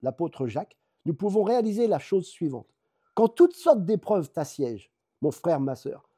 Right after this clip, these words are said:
ne te rebelle pas contre ces intruses, mais accueille-les comme des amis. Comprends qu'elles viennent pour tester ta foi et produire en toi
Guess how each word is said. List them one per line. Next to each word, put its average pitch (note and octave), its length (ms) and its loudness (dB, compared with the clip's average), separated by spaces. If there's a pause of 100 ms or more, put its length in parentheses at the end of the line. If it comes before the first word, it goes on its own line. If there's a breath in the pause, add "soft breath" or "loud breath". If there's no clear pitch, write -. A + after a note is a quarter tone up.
(100)
ne B3+ 80 -2
te D4+ 120 0
rebelle A3+ 440 4
pas G3+ 200 2
contre D3+ 220 -6
ces C3 220 -6
intruses, A#2+ 480 -8 (280)
mais D3 120 2
accueille-les E3 560 2
comme C3+ 220 -2
des B2 220 -4
amis. A#2+ 200 -8 (520)
Comprends D4+ 400 6
qu'elles A#3 220 4
viennent A3+ 260 2
pour - 220 -6
tester G#3+ 380 -4
ta F3 140 -2
foi D3+ 340 -4 (220)
et G3 100 6
produire A#3 600 2
en G3 120 -2
toi B3+ 460 6